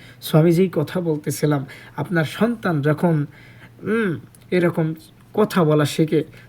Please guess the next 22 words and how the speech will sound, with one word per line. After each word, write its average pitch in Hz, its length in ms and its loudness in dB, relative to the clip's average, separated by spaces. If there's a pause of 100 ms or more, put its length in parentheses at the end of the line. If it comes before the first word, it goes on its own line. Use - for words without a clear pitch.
তখন 156 280 0
সন্তানের 151 560 0
বাবা 156 520 4 (320)
কিংবা 170 340 2
সন্তানের 151 600 0
মা 160 420 0
সন্তানকে 156 600 -2
শেখায়, 147 560 -2 (360)
"বাবা 147 400 2
এটা 147 240 2
কি?" 165 480 4 (320)
বলে, 147 180 4
"হাত।" 139 440 2 (340)
বলে, 151 160 6
"বাবা 151 340 2
এটা 170 300 2
কি?" 196 420 0 (320)
বলে, 147 200 4
"মুখ।" 156 440 4 (360)
"বাবা 160 360 4
এটা 170 220 4
কি?" 220 480 -2